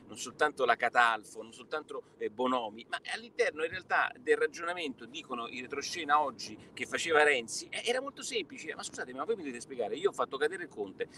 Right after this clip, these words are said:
fate il Conte Terra e tenete ministro dell'economia, ministro della giustizia, ministro, eh, de-, mm, eh, del-, degli esteri uguali, ma che cosa è cambiato? Per cambiare due, due scartine, insomma, abbiamo fatto tutto sto casino."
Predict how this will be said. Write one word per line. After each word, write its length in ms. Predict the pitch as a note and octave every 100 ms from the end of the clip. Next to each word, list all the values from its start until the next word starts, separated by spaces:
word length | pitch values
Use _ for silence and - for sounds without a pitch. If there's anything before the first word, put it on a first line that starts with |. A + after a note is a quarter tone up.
| -
fate 240 | - D#3+
il 60 | D3+
Conte 320 | G3 G#3 A3+
Terra 180 | C4 A#3+
e 60 | -
tenete 340 | C#3+ A2+ A#2
ministro 320 | D#3 F#3+ F3+
dell'economia, 560 | E3 C#3+ C3 A#2 G2 F#2
ministro 400 | C#3+ F#3 D#3 E3+
della 140 | D#3+
giustizia, 500 | D#3+ C3 B2+ G#2 A2+
ministro, 500 | B2+ D#3+ F#3+ - D#3+ - -
eh, 360 | - D3 C#3+ C#3+
de-, 280 | C#3+ D#3 C#3+
mm, 560 | C#3 C3+ C3 C3 B2+ B2
eh, 240 | B2 A#2+ A2+
del-, 360 | C3+ C3 B2+
degli 240 | B2+ D#3 F#3
esteri 340 | D#3+ - F3
uguali, 400 | F#3 A#3+ A#3+ B2 -
ma 160 | E2+
che 120 | - -
cosa 200 | D#3 C#3+
è 60 |
cambiato? 480 | - C3 A#2 F#2+ G2+
Per 120 | A#2+
cambiare 360 | C#3+ D3 D#3 D3+
due, 200 | E3+ D#3
due 140 | F3
scartine, 460 | - E3+ - A#3 G3
insomma, 260 | - C3+
abbiamo 320 | G#2 A#2+ B2 C#3
fatto 180 | C#3+
tutto 180 | C#3+ -
sto 140 | - D3+
casino." 460 | D3+ D#3+ C3 A2+